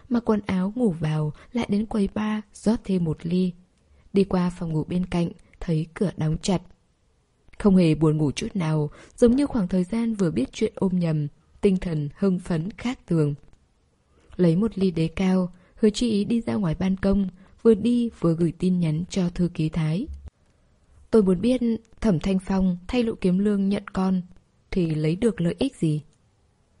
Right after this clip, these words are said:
Gửi tin nhắn xong để điện thoại lên bàn, dựa người vào ghế. Cô ngắm núi và biển, cô không khỏi bất giác nghĩ đến, hình như nhà cũ của Ngu Duệ cũng ở Deepwater Bay Road. Vừa chợt suy nghĩ vậy,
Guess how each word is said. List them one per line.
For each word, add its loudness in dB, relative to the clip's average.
Gửi 6
tin 2
nhắn 0
xong -2
để 0
điện -2
thoại -2
lên 0
bàn, 0
dựa -2
người -2
vào -4
ghế. -2
Cô 2
ngắm 0
núi 2
và -4
biển, 0
cô 2
không 0
khỏi -2
bất -4
giác -6
nghĩ -2
đến, 0
hình 2
như -2
nhà 0
cũ -4
của -6
Ngu 0
Duệ 0
cũng 0
ở 0
Deepwater -2
Bay 0
Road. -2
Vừa 8
chợt 4
suy 0
nghĩ 0
vậy, 0